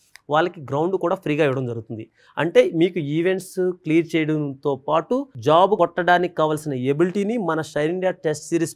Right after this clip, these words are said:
ప్రోగ్రామ్ ద్వారా ఇవ్వడం జరుగుతుంది. కాబట్టి ఎవరైతే సీరియస్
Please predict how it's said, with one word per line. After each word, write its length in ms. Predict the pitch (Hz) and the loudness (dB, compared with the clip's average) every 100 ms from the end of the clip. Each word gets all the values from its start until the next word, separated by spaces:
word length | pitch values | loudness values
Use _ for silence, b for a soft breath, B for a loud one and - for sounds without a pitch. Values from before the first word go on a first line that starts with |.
| - | -2
ప్రోగ్రామ్ 340 | 139 135 151 147 | -2 0 -4 -2
ద్వారా 160 | 170 170 | -2 -2
ఇవ్వడం 220 | 143 131 | -2 -4
జరుగుతుంది. 360 | 120 117 117 120 _ _ - | -8 -8 -12 -12 _ _ 0
కాబట్టి 320 | 147 156 156 196 131 139 | 2 2 -2 -6 -4 -2
ఎవరైతే 320 | 170 190 202 190 | -2 -2 -2 -4
సీరియస్ 420 | - 151 175 175 | -6 2 4 4